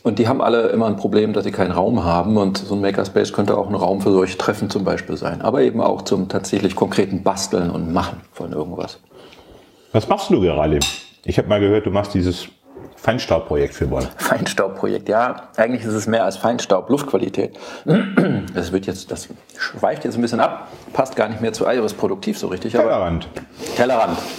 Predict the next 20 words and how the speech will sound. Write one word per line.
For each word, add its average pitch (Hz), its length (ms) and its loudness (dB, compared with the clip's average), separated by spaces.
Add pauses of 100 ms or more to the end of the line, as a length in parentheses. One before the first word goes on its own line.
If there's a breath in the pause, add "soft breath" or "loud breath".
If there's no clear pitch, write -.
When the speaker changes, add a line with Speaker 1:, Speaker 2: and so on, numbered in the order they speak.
(100)
Speaker 1:
Wir 113 100 2
sind 160 140 2
also 147 120 0
schon 127 120 0
mitten - 180 -2
im 110 100 -4
Tellerrand. 156 500 0
<laughs> - 1200 -4
Heut-, - 180 0
die 113 80 -2
heutige 156 280 2
Folge 139 280 2
geht 123 160 -2
etwas 104 320 -2
anders 151 340 -2
durcheinander 127 480 -2
von 110 140 -4
der 104 100 -4
Reihenfolge, 123 520 -2
egal. 107 440 0